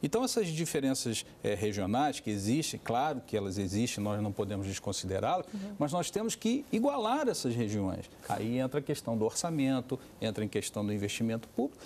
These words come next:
Speaker 1: e cobrar das autoridades. Então, não é justificável que, ah, que um, uma criança na região sudeste consiga, estou falando isso em relação à pib,
Speaker 2: Uhum.
Speaker 1: né? A região sudeste tenha um nível elevado educacional em função da cultura regional da região norte.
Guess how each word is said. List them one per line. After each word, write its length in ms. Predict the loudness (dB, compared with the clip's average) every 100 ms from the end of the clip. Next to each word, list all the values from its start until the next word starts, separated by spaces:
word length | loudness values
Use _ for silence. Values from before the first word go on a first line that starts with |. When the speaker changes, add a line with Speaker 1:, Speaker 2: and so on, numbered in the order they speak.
| -6
Speaker 1:
e 60 | -4
cobrar 340 | -2 -2 0
das 160 | 0 0
autoridades. 640 | 0 0 -2 2 2 2
Então, 220 | 0 0 4
não 180 | 4
é 80 | 4
justificável 1040 | 2 0 0 -2 0 -2 -2 0 2 0 -2 -8 -6
que, 80 | 0
ah, 180 | 2 0
que 220 | -2 -2
um, 140 | -2
uma 180 | 2 0
criança 440 | 0 0 0 0 0
na 80 |
região 260 | 2 2 0
sudeste 640 | 0 2 4 2 0 -4 -6 -18 -2
consiga, 580 | 0 2 0 0 2
estou 180 | 2 0
falando 280 | 0 0 2
isso 200 | 2 2
em 40 |
relação 360 | 2 0 0 0
à 60 | -2
pib, 360 | 6 6 6
Speaker 2:
Uhum. 40 | 4
Speaker 1:
né? 140 | 2 -2 -18 -2
A 120 | -2
região 320 | 0 2 2
sudeste 640 | 2 0 0 0 0 -2 -2 -6 -6
tenha 380 | -4 0 0 0
um 200 | 2 2
nível 400 | 4 4 4 4
elevado 540 | 4 4 2 2 2 0
educacional 720 | -2 -2 -2 -2 2 2 2
em 60 | 0
função 420 | 0 0 0 0
da 80 | -2
cultura 420 | 0 0 0 0
regional 440 | 0 2 2 2
da 80 | 2
região 260 | 0 0 0
norte. 300 | 0 -2